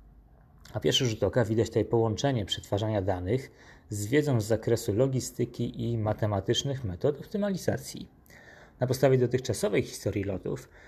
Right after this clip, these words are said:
oraz obserwacji działań konkurencji specjaliści od przewidywania popytu określają, które kierunki lotów będą najbardziej dochodowe. Następnie wyniki swoich analiz przedstawiają handlowcom,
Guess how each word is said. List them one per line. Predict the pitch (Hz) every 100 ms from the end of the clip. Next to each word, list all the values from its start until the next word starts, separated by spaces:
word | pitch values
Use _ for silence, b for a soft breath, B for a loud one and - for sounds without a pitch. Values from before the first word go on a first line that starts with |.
| B -
oraz | 113 110
obserwacji | - 107 98 123 - 104
działań | 113 107 104
konkurencji | 107 95 104 98 98 - 135
specjaliści | 143 - 127 123 117 147 - 120
od | 110
przewidywania | - 107 107 104 131 117
popytu | - - 143 135
określają, | 123 113 - - 135 139 131 127
które | - - 214 214 190
kierunki | - 120 131 131 113
lotów | 107 98 139 - B B B -
będą | 120 127
najbardziej | 120 117 110 139 151 135 123
dochodowe. | 127 117 104 - - 139 - - - - -
Następnie | 107 - 190 151 - 104
wyniki | 101 101 101 98
swoich | - 107 101
analiz | 110 98 95 131
przedstawiają | - - - 101 104 98
handlowcom, | 156 151 104 95 - 127